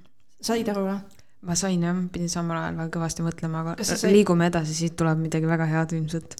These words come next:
Speaker 1: Ma, sa tahad öelda, kuidas sa aru said või? Ma kontrollin su teadmisi.
Speaker 2: Ei, loe edasi. <laughs> Loe, see on muidu liiga hektiline, peame lugema nagu
Speaker 1: Okei, an-, jaa, jaa. Ma, ma
Speaker 2: <laughs>
Speaker 1: tal-, ma taltun. Ma
Speaker 2: Loe,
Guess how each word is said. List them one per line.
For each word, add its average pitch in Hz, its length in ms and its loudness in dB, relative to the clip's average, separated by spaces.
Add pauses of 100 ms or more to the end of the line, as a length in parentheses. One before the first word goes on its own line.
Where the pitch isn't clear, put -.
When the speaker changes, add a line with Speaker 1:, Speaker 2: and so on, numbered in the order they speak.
(800)
Speaker 1:
Ma, 220 160 -10
sa 208 180 -8 (320)
tahad 226 200 0
öelda, 208 200 0
kuidas 196 260 -6
sa 208 80 -2
aru 202 140 -2
said 202 180 -6
või? 208 140 -6 (400)
Ma 220 80 -16
kontrollin 202 520 0
su 202 100 -4
teadmisi. 214 480 -4 (180)
Speaker 2:
Ei, 170 340 0 (100)
loe 170 200 0
edasi. 170 200 4
<laughs> 605 100 12 (1300)
Loe, 202 360 4
see 202 220 6
on 202 80 6
muidu 220 180 6
liiga 226 220 6
hektiline, 185 560 4
peame 175 280 4
lugema 170 380 0
nagu 160 220 -4 (220)
Speaker 1:
Okei, 196 360 -2
an-, 247 220 -2 (220)
jaa, 208 500 0
jaa. 214 240 -2 (300)
Ma, 196 80 0 (280)
ma 208 220 0
Speaker 2:
<laughs> 190 40 4
Speaker 1:
tal-, 233 220 4
ma 214 180 0
taltun. 214 520 -2 (220)
Ma 190 60 2
Speaker 2:
Loe, 170 220 6